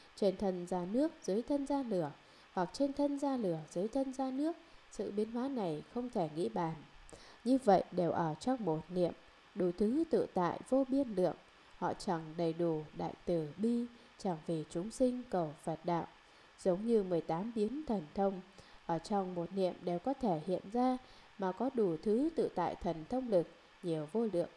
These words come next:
vô biên. Vì A-la-hán chẳng đầy đủ tâm đại từ bi, họ là tự liễu hán, chỉ biết vì mình cầu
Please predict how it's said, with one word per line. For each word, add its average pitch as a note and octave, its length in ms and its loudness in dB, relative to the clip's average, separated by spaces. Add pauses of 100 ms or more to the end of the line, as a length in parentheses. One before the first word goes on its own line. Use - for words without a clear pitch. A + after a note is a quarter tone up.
vô G3+ 140 -2
biên. G3+ 260 0 (480)
Vì F#3+ 160 2
A-la-hán C4 680 0
chẳng G3+ 240 0
đầy E3+ 140 2
đủ E3 260 0
tâm C4 300 -2
đại F#3 240 -2
từ D#3 260 0
bi, B3 220 2 (360)
họ - 140 0
là F3+ 180 0
tự - 360 -2
liễu G3+ 160 2
hán, A3+ 380 -4 (380)
chỉ F3 200 0
biết A#3+ 340 0
vì F3 120 2
mình E3+ 380 -4
cầu E3 160 -2